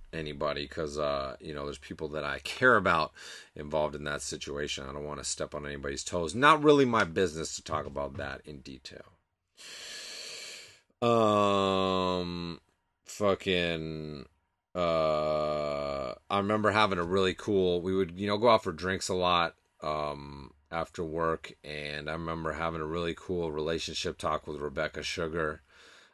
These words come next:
Um, like, I think I had, 'cause I had moved out to L A with a, with a fiance,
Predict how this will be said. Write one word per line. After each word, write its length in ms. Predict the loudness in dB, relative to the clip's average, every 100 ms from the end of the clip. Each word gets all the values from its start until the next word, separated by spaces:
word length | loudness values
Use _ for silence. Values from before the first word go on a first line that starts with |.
| -10
Um, 600 | -4 -2 -2 -4 -8 -12 -10
like, 220 | -6 -4
I 80 | -4
think 280 | -4 -4 0
I 160 | 2 2
had, 240 | 0 -2
'cause 140 | 2
I 80 | 4
had 100 | 6
moved 280 | 6 4 6
out 220 | 4 4
to 120 | 0
L 180 | 0 2
A 100 | 2
with 240 | 2 0 0
a, 240 | -2 -4
with 160 | -6 -6
a 60 |
fiance, 1040 | -8 -8 -4 -2 -2 -2 0 0 0 -2